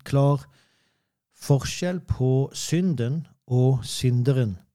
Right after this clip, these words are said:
Og, og det hjelper også, eh, fordi at, eh, s-, da kan man faktisk akseptere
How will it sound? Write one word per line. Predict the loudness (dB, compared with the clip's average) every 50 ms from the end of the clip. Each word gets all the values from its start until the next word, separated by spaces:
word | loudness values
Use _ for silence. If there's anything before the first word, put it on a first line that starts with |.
| _ _ _ _ _ _ _ _ _ _ _ _
Og, | 0 2 4 4 2 2 2
og | 2 2
det | 4 4 4 4
hjelper | 4 4 2 2 0 -2 -2 -4 -4 -4
også, | -2 0 0 2 2 2 0 0
eh, | -2 -2 -2 -2 -2 -2
fordi | -2 0 2 2 4
at, | 4 2 2 0 0
eh, | 2 2 2 0 0 -2 -6 -10 _ _ _ _ _ _ _ _ _ _ _ -16 -12
s-, | -10 -10 -10 -8 0
da | 0 0 2
kan | 2 0 0 0
man | 0 0 0 -2
faktisk | -2 -4 -4 -4 -4 -4 -4 -4 -6 -12 -8
akseptere | -8 -6 -6 -4 -4 -6 -6 -6 -8 -6 -4 -2 -2 0 0 0 0 0 -2 -2